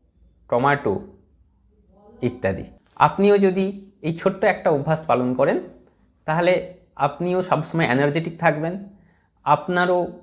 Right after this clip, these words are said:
শরীর সর্বদা সুস্থ থাকবে এবং আপনার আয়ু অনেক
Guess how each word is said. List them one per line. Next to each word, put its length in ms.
শরীর 340
সর্বদা 480
সুস্থ 360
থাকবে 420
এবং 140
আপনার 400
আয়ু 260
অনেক 320